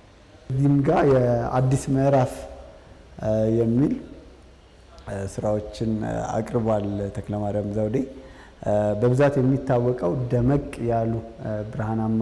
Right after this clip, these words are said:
ስዕሎችን እ፣ በመጠቀም ነው። እዚህ ከተማችን ውስጥ ካሉት፣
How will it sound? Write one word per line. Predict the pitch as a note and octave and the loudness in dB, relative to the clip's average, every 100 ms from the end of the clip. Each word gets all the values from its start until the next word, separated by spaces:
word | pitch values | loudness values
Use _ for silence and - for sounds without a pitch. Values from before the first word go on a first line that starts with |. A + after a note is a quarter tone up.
| A2 | -2
ስዕሎችን | A2+ A2+ G#2+ - A#2 G2+ - - - - - | -4 -8 -8 -6 -6 -6 -10 -20 -20 -20 -12
እ፣ | G2+ G#2 G#2 | -4 -2 -2
በመጠቀም | A2 A2 A2 A#2+ - B2 C3 C#3 | 0 0 0 -2 -2 0 2 2
ነው። | F3+ - - - - - B2 | 2 2 -4 -16 -18 -10 -6
እዚህ | B2 C3 | -4 -4
ከተማችን | A2+ A#2 A#2+ A#2+ B2 | -2 0 -2 0 -2
ውስጥ | A#2+ | -2
ካሉት፣ | - A#2 B2+ F#3 | 0 0 2 0